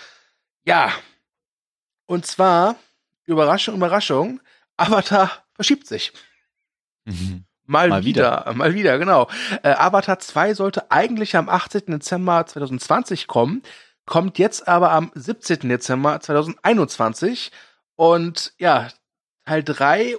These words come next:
Speaker 1: und vier sollen dann zweitausenddreiundzwanzig und zweitausendfünfundzwanzig jeweils an Weihnachten nachfolgen.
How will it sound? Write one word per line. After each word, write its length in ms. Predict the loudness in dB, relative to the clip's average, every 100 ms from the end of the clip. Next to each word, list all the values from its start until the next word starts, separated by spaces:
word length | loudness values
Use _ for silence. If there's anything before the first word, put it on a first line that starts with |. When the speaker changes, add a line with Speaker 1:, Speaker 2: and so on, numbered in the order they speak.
| -8
Speaker 1:
und 180 | -8 -8
vier 420 | -10 -2 -2 0
sollen 360 | 0 0 0
dann 280 | 0 0 -2
zweitausenddreiundzwanzig 1400 | -4 -2 0 -2 -4 -4 0 0 -2 -2 -2 -2 -6 -18
und 140 | -12 -6
zweitausendfünfundzwanzig 1080 | -4 -4 -4 -4 -2 -2 -2 -4 -4 -8 -4
jeweils 240 | -2 0
an 160 | -2 0
Weihnachten 500 | 0 0 -2 -4 -2
nachfolgen. 880 | 0 0 -2 -6 -2 -2 -4 -8